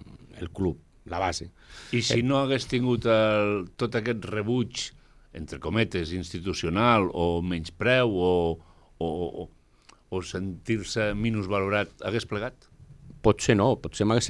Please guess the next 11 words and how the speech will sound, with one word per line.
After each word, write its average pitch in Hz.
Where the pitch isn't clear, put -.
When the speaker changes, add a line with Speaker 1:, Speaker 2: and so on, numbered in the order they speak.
Speaker 1:
repensat 101
i -
potser 110
sí, 110
si -
hagués 104
tingut 110
un, 107
un 113
altre 107
suport, 107